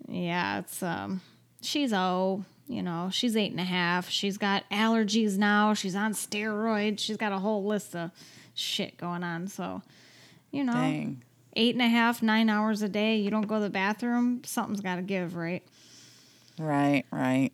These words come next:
Speaker 1: So,
Speaker 2: Gotta get
Speaker 1: uh,
Speaker 2: puppy pads.
Speaker 1: we have, um, you know, she's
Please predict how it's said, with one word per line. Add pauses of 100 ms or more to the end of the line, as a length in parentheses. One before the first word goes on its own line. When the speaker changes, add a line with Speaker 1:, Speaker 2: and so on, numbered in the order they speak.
(380)
Speaker 1:
So,
Speaker 2:
Gotta
get
Speaker 1:
uh,
Speaker 2:
puppy
pads. (280)
Speaker 1:
we
have,
um, (400)
you
know,
she's